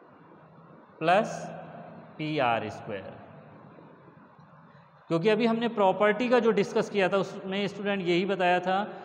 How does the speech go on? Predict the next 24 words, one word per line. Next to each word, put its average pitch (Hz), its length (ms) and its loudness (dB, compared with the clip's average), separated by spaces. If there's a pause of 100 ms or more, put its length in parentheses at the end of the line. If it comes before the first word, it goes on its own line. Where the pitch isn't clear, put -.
(120)
कि 165 160 -4
Pythagoras 190 520 2
property 185 480 0
क्या 190 160 0
होती 190 300 0
है, 202 140 4 (720)
square 196 500 4 (140)
on 170 240 2
the 180 180 6
hypotenuse 139 840 0 (720)
Q 147 220 0
R 98 220 2 (1040)
equal 226 440 2
to 220 100 0
the 202 240 2
sum 214 340 2 (220)
of 151 240 0
the 180 160 6 (680)
square 165 520 2
of - 260 0 (140)
other 156 180 4 (140)
legs। 117 280 -4 (260)
तो 160 120 -2
square 180 340 2